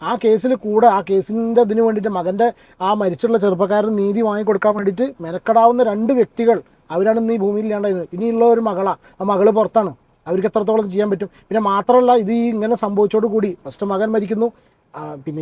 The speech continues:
ഈ ഒരു <clears throat> പിന്നെ ഇവർ രണ്ടുപേരും മരിക്കുന്നു. ഇതോടുകൂടി ഇത്രയധികം കോടിക്കണക്കിനുള്ള സ്വ-, സ്വത്തുക്കൾ അനാഥാവുകയാണ്. ഇതിനി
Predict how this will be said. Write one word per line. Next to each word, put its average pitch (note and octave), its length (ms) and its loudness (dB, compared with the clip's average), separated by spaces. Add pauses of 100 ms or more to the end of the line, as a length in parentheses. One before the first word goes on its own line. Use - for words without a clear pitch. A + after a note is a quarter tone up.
(120)
ഈ G3+ 40 0 (120)
ഒരു G#3+ 120 8 (160)
<clears throat> E3 480 -4
പിന്നെ E3 240 -6 (300)
ഇവർ E3+ 120 -2 (100)
രണ്ടുപേരും G#3+ 360 4
മരിക്കുന്നു. G3 280 -4 (280)
ഇതോടുകൂടി A3 440 4
ഇത്രയധികം A3+ 560 2
കോടിക്കണക്കിനുള്ള G#3+ 680 2
സ്വ-, F#3+ 140 -4 (100)
സ്വത്തുക്കൾ G#3+ 480 -4
അനാഥാവുകയാണ്. G#3+ 520 -2 (440)
ഇതിനി G#3+ 200 2